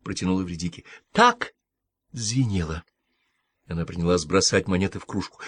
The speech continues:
"Петр! Ну, помнишь, Петр?" "Помню, Фредерика!" От звука монет Петр вздрагивал. "Ага!" В голосе прям-таки ликование. "Попался?"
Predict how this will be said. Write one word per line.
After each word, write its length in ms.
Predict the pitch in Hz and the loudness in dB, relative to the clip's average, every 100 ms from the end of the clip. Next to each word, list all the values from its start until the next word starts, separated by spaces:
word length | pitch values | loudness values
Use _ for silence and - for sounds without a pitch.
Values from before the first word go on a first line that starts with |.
| - | 0
"Петр! 380 | 233 247 - - _ - - | 6 6 4 -12 _ -16 0
Ну, 260 | 175 220 - - | 6 6 2 2
помнишь, 480 | 285 277 175 - - | 4 4 2 0 2
Петр?" 380 | 294 269 - - _ _ _ _ _ _ _ _ _ _ | 8 8 6 -8 _ _ _ _ _ _ _ _ _ _
"Помню, 560 | 139 160 160 151 151 143 | 10 10 10 8 8 8
Фредерика!" 840 | - 139 139 139 135 139 - 151 - _ _ _ _ _ _ _ _ _ _ | 8 8 10 10 10 8 4 2 0 _ _ _ _ _ _ _ _ _ _
От 200 | 95 90 | -2 0
звука 280 | 82 95 90 | 0 -2 2
монет 300 | 95 101 - | 2 2 0
Петр 240 | 101 - | -2 0
вздрагивал. 560 | 90 78 92 95 90 - - | -2 0 0 2 0 -2 -2
"Ага!" 1000 | 104 - - 170 226 226 220 196 175 135 - _ _ _ _ _ _ - | 0 0 6 8 10 10 10 10 8 4 -2 _ _ _ _ _ _ -14
В 100 | - | -2
голосе 340 | 87 87 - | 2 2 0
прям-таки 400 | 90 87 82 - | -4 -4 -6 -6
ликование. 400 | 85 92 95 90 | -2 2 2 4
"Попался?" 720 | 82 131 202 311 185 - 185 | 4 4 8 8 8 6 4